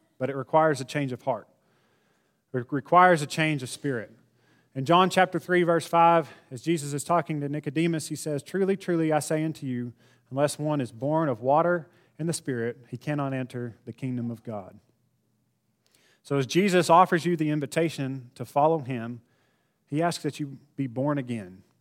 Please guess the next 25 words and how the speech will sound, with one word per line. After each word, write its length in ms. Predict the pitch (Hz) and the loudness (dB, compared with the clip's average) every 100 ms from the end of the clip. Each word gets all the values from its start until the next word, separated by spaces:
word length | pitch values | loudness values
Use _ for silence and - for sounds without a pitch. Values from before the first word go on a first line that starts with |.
| _ _ _ _ _ | _ _ _ _ _
be 80 | 131 | -6
born 360 | 131 147 160 | -2 0 0
of 80 | 147 | 0
the 60 | 127 | 0
water 320 | 139 151 156 | 2 4 2
and 100 | 147 | -2
the 60 | |
s-, 160 | 135 - - | -6 -10 -12
of 160 | 147 127 | -12 -10
the 60 | 127 | -12
Spirit, 340 | - 110 101 | -10 -10 -10
to 60 | - | -8
be 120 | 131 | -2
baptized 680 | 120 165 185 - 175 175 170 | 4 4 4 4 4 4 2
into 220 | 147 147 | -4 -2
his 160 | 135 120 | -4 0
death, 420 | 143 160 156 - | 2 4 0 -10
and 540 | _ _ _ _ 123 | _ _ _ _ -12
you'll 80 | 120 | -8
be 120 | 123 | -6
raised 460 | 120 143 151 147 143 | 0 2 2 0 -4
in 60 | |
the 100 | 120 | -6
likeness 580 | 120 135 135 139 127 - _ _ _ _ 135 | 2 2 2 -4 -6 -10 _ _ _ _ -12
of 240 | 123 | -10